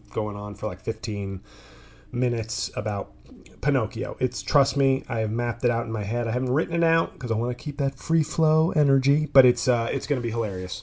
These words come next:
if, if you enjoy my comedy and or my Chappelle impression.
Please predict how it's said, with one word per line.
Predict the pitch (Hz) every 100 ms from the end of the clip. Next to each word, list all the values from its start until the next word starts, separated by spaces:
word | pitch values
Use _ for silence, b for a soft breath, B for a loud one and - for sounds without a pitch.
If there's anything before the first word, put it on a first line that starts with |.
| -
if, | 110 113
if | 117 123
you | 120
enjoy | 107 113 117 110 - B B B
my | 131 123
comedy | 135 131 131 131 131 135
and | 120 117
or | 113
my | 113 104
Chappelle | - 104 107 101
impression. | 98 95 - 98